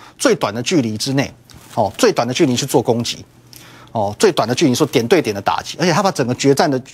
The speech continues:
这个区域缩小在一个相当小的范围之内。我只要着重在这个区块之内、哦，好不好？怎么样去阻挡对手的攻击，这样就够了。可是那个以章子怡扮演的这个宫二，哦，宫家六十四手，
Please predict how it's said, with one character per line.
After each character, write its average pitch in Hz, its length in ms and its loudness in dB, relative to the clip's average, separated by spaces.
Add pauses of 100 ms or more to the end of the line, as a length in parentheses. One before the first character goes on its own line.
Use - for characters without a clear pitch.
(200)
这 170 120 0
个 131 200 4
区 180 300 0
域 180 220 4 (560)
缩 220 220 4
小 135 140 0
在 160 120 2
一 143 40 2
个 135 100 0
相 165 180 0
当 160 140 2
小 117 120 0
的 101 80 -6
范 117 180 0
围 95 80 -8
之 98 160 -10
内。 95 180 -10 (340)
我 160 100 6
只 165 140 0
要 277 60 2
着 202 220 4
重 240 140 0
在 240 120 2
这 - 100 -2
个 208 100 2
区 208 180 0
块 202 180 0
之 170 140 -6
内、 180 240 -2 (120)
哦， 127 100 -2
好 120 100 2
不 143 60 4
好？ 120 240 -2 (760)
怎 - 140 -2
么 165 40 4
样 180 80 2
去 208 100 2
阻 156 200 -2
挡 147 140 0
对 180 100 0
手 135 60 -4
的 113 80 -6
攻 135 200 -4
击， 104 120 -8
这 151 140 -2
样 135 60 0
就 123 80 -4
够 123 260 0
了。 - 60 -20 (640)
可 147 120 0
是 214 80 4
那 220 80 2
个 151 280 2 (280)
以 147 120 -4
章 220 240 0
子 127 240 -4
怡 120 160 -4 (460)
扮 185 160 -2
演 120 100 -2
的 113 80 -8
这 131 80 -6
个 127 80 -10
宫 160 240 -4
二， 170 200 0 (300)
哦， 104 180 -8
宫 233 200 2
家 220 220 2
六 214 160 4
十 156 60 0
四 147 200 -6
手， - 220 -10